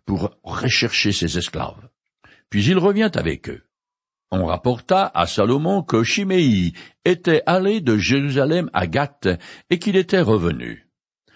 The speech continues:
Le roi convoqua Chiméi et lui dit, «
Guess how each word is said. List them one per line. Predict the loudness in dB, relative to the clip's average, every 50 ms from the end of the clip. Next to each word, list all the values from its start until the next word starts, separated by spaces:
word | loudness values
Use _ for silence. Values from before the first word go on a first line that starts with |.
| _ -20 -20 _ _
Le | -6 -4
roi | -2 -2 -2 -4
convoqua | -4 -6 -6 -4 -4 -4 -2 0 0 2 2 2
Chiméi | 0 -2 -4 -4 -2 0 0 0 0 2 0
et | 0 0
lui | 0 -2 -2
dit, « | 0 0 0 0 -2 -4